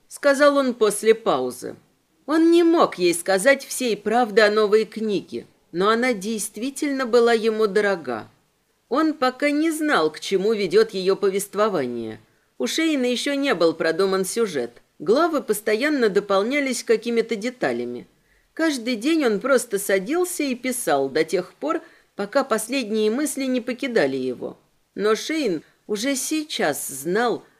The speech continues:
что не позволит ни одному редактору вырезать из книги хоть слово. Незаметно они подошли к коттеджу Мистраль. Она кивнула в сторону дома и одними губами спросила:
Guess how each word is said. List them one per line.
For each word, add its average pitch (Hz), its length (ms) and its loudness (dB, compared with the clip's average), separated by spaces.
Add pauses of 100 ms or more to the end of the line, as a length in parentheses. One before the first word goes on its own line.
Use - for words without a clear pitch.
что - 280 -4
не 208 120 0
позволит 220 680 -2
ни 269 180 -4
одному 262 520 -2
редактору 175 840 -4 (100)
вырезать 190 580 0
из 165 140 -8
книги 220 440 -4
хоть 214 300 0
слово. 147 680 -4 (640)
Незаметно 262 640 0
они 277 180 0
подошли 226 500 0
к - 140 -20
коттеджу 202 580 0
Мистраль. 220 640 -6 (600)
Она 330 260 2
кивнула 254 500 2
в - 60 2
сторону 160 500 2
дома 294 460 0 (180)
и 226 100 -2
одними 226 440 2
губами 220 460 0
спросила: 139 800 -2